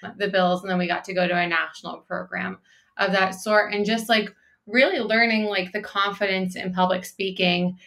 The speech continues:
and also just the confidence in standing on your own two feet in the issues, but also knowing that you need a lot of humility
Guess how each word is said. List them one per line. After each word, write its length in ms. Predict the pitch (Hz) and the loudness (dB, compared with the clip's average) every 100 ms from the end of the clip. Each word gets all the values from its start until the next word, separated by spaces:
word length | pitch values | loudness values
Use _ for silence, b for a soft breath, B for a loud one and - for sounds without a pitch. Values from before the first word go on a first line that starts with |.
| B B | B B
and 160 | 208 | -2
also 280 | 208 233 247 | 2 2 2
just 260 | 226 220 - | 0 -2 -2
the 80 | 190 | -2
confidence 640 | 190 185 190 190 185 185 | 2 2 2 2 2 2
in 120 | 185 | 0
standing 400 | 185 190 180 180 | 2 2 6 6
on 120 | 180 | 4
your 140 | 175 175 | 4 4
own 140 | 175 | 2
two 240 | 180 185 180 | -2 -4 -4
feet 300 | 190 190 - | 0 0 2
in 80 | |
the 220 | 180 180 190 | 2 2 0
issues, 340 | 185 202 202 | 0 0 2
but 200 | 185 180 | 2 2
also 380 | - 175 180 180 | 2 0 2 4
knowing 380 | 175 175 180 185 | 6 6 6 4
that 200 | 175 185 | 2 4
you 120 | 180 | 4
need 220 | 180 175 | 4 4
a 80 | 165 | 2
lot 300 | 170 - - | 2 2 0
of 120 | 180 | -4
humility 1040 | - - 185 170 170 185 185 202 220 226 | -8 -4 0 0 2 0 0 0 0 -2